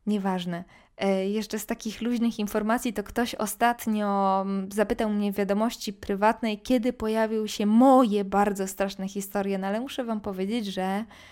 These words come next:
em, no cóż, no nie dzieje się u mnie totalnie nic. Nawet sobie porcelanową lalkę bez oczu kupiłam na targu staroci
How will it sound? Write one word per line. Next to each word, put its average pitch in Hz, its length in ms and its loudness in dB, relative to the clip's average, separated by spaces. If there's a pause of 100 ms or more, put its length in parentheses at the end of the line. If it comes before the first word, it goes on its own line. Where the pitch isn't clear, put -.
(360)
em, 202 760 -2
no 269 60 -6 (120)
cóż, - 240 -16
no 233 80 2
nie 247 160 0
dzieje 294 320 0
się 302 160 -4
u 285 100 -4
mnie 294 200 -4
totalnie 302 480 -2
nic. 196 280 0
Nawet 240 220 2
sobie 262 240 0
porcelanową 254 800 0
lalkę 233 440 2
bez 196 200 -2
oczu 196 360 -2
kupiłam 190 500 -4
na 185 100 -4
targu 190 300 0
staroci 190 800 -4